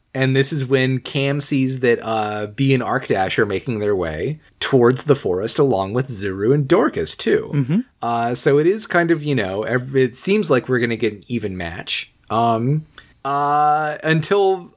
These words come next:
Speaker 1: the rest of the, of Minitora and Kentora's gang just runs away at the sight of, of, uh, you know, Dorcas, Metabee, and Arcdash.
Speaker 2: Yeah. Uh, Susie says,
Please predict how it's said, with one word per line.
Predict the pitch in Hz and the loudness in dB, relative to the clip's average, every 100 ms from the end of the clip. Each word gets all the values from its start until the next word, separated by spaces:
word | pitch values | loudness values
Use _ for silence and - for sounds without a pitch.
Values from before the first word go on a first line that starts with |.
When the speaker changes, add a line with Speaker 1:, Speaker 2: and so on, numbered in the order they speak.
| - | -12
Speaker 1:
the | 156 175 | -2 0
rest | 170 190 - | 2 2 -2
of | 175 | 0
the, | 175 156 - | 0 0 -4
of | 175 160 160 - | -4 -4 -12 -12
Minitora | 165 185 180 196 190 180 | -2 -2 0 0 2 2
and | 170 | 2
Kentora's | 165 185 175 180 170 | 0 -2 0 0 2
gang | 190 185 | 0 0
just | 170 160 | -4 0
runs | 165 170 160 | 0 2 2
away | 160 160 | 2 2
at | 135 | 2
the | 123 | 0
sight | 127 135 131 | 0 2 2
of, | 123 120 131 - | 0 -4 -6 -6
of, | 120 117 117 | -4 -4 -2
uh, | 117 110 113 | -2 -2 0
you | 123 | 0
know, | 101 98 | 0 -2
Dorcas, | 113 107 123 110 | 0 0 2 0
Metabee, | 113 107 113 | -2 -2 -2
and | 113 | 0
Arcdash. | 131 156 - - - - - - - - - - - | 0 0 -4 -10 -12 -14 -16 -20 -20 -20 -20 -20 -8
Speaker 2:
Yeah. | 269 196 113 _ _ | 0 0 0 _ _
Uh, | 175 175 175 | 2 2 0
Susie | - 302 269 160 139 | -2 0 2 2 0
says, | - 156 135 131 | 0 2 2 0